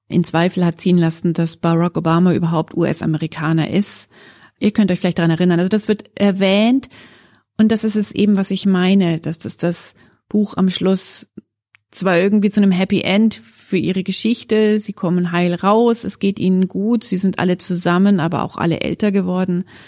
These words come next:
Aber es gibt irgendwie kein Happy End für mich als Leserin, weil Donald Trump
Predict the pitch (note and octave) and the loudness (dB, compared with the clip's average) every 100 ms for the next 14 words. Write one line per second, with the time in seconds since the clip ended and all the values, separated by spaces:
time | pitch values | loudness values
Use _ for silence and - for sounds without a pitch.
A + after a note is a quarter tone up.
0 | - _ _ - F#3+ G#3 - F#3+ F#3+ - | -20 _ _ -2 0 -2 0 0 0 0
1 | G3 F#3+ F3+ F#3 F#3+ - F3 F#3 F#3 - | 0 2 2 0 -2 0 2 2 0 -6
2 | - G3+ G3+ G#3 F3+ G3 E3+ G3+ G#3 F3+ | 0 2 2 0 0 0 2 2 2 2
3 | F3+ F3 F3 E3 F3 F3 - - - E3 | 2 2 0 0 0 0 -4 -8 -4 -2
4 | F3 | -2